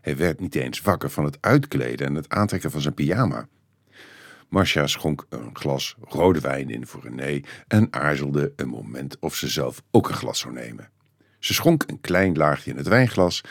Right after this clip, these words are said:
en lengde het aan met bronwater. Niet direct een stevige borrel, dacht ze, terwijl een glimlach om haar mond speelde. Ze was geen liefhebber van alcohol, maar ze wilde de thuiskomst van René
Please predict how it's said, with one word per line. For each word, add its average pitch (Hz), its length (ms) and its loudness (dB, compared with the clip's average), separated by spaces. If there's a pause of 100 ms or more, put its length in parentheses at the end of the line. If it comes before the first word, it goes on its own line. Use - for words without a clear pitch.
(200)
en 73 200 0
lengde 78 380 0
het 62 160 -10
aan 69 200 -6
met 76 160 -2
bronwater. 73 680 0 (760)
Niet 139 380 6
direct 78 440 -6
een - 60 -8
stevige 64 440 -6
borrel, 92 260 6
dacht 65 220 -4
ze, 71 120 -6 (240)
terwijl 87 240 4
een 69 80 0
glimlach 98 480 0
om 78 140 -2
haar 76 140 0
mond 62 240 -4
speelde. 62 420 -8 (300)
Ze - 160 -2
was 95 160 2
geen 78 200 2
liefhebber 73 400 0
van - 160 -6
alcohol, 69 340 -6
maar 85 120 2
ze 82 80 0
wilde 87 280 4
de 71 200 -6
thuiskomst 80 600 2
van - 120 -12
René 71 360 -4